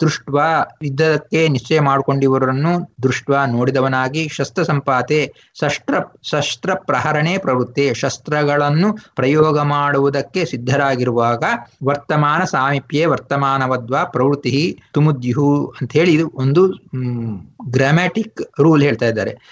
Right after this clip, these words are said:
ಪ್ರವೃತ್ತ ಅಂದ್ರೆ, ಮ್, ಪ್ರವೃತ್ತಿ ಇರುವುದು, ವರ್ತಿಸುವುದು,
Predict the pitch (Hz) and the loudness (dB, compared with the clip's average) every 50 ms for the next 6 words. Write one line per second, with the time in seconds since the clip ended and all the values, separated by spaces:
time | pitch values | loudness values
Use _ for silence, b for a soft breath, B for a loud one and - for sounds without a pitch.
0 | b b b b - 160 170 190 208 208 214 - - 190 175 165 156 143 135 135 | b b b b -2 0 2 4 4 2 2 0 -2 0 0 0 0 0 -2 -2
1 | 131 131 123 - 202 208 139 104 95 - - - 170 165 160 156 151 151 147 143 | -4 -4 -2 -2 0 0 0 -2 -4 -6 -4 -2 0 2 2 2 2 2 2 0
2 | 135 127 - - - 180 190 208 208 202 208 - 165 151 143 139 127 127 123 123 | -2 -4 -4 -2 2 4 4 4 4 4 2 2 2 2 4 4 4 4 4 4
3 | 139 143 147 147 165 156 175 170 175 - 240 185 - 170 135 131 123 123 135 143 | 2 2 2 0 0 -2 -2 -2 -2 -2 -2 0 2 2 2 2 2 2 2 2
4 | 147 156 - - | 0 0 -4 -8